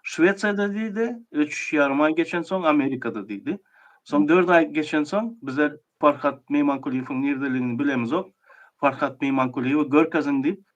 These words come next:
posoýstvany Evropadak türk posoýstvany önünde miting edeň. Siziň fikriňyz çyky şu situasyany komitiri bi dediň, soňa hakykatan şu Murat Kurbanof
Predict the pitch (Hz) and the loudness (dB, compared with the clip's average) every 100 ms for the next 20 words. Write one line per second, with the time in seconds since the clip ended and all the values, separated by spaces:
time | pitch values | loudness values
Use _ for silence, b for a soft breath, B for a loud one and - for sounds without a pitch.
0 | _ 143 143 156 143 - 131 127 175 - | _ -2 2 2 0 0 2 2 -2 -6
1 | - - 123 123 135 143 143 131 123 117 | -18 -4 0 0 0 0 -2 -2 -2 -4
2 | - - 131 - _ - 151 135 - - | -6 -8 -8 -8 _ -6 -6 -4 -8 -6
3 | 139 151 131 - 120 127 151 139 123 165 | -4 -2 -4 -2 0 2 4 4 4 2
4 | 196 B B B B 143 135 127 123 104 | 0 B B B B 2 4 0 2 0
5 | 95 - _ - 160 190 175 170 160 156 | -2 -6 _ 2 2 4 0 4 6 6
6 | 127 127 113 143 127 B B _ - 151 | 4 0 2 2 0 B B _ -6 -2
7 | 170 160 160 143 135 175 165 208 202 143 | 4 6 6 2 4 0 0 0 4 4
8 | 127 185 - 151 165 160 b _ - 180 | 4 0 0 2 2 0 b _ -2 -2
9 | 196 185 156 156 208 190 - - - 170 | 0 2 0 4 2 2 -6 -10 4 4
10 | 151 151 160 160 151 160 175 123 | 6 6 4 4 0 2 2 0